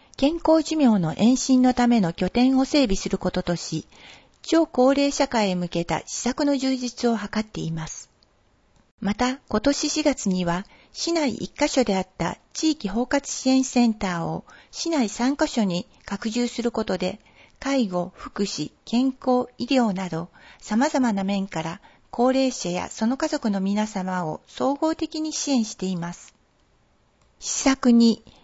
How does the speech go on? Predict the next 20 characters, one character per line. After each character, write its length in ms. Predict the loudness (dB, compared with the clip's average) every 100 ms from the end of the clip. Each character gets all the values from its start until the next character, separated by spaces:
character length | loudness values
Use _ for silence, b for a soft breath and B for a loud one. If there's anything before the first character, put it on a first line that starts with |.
| b b
高 200 | 4 6
齢 200 | 4 4
者 200 | 2 0
が 80 |
参 260 | 0 2 2
加 120 | 0
し 160 | 0 2
や 120 | 2
す 160 | 2 0
い 140 | 0
社 220 | -2 -2
会 200 | 2 2
環 280 | 2 0 0
境 260 | 2 4 4
の 220 | 2 -2
整 280 | -2 4 4
備 120 | 4
と 140 | 2 0
充 200 | 0 0
実。 440 | -2 -4 -4 -6